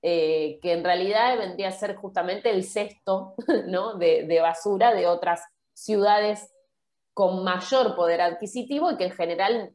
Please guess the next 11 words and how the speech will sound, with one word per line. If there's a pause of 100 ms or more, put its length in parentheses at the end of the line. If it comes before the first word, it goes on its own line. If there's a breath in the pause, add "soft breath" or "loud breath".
esas, (540 soft breath)
las
poblaciones
cuando
tienen
mayor
poder
adquisitivo
también
tienen
mayores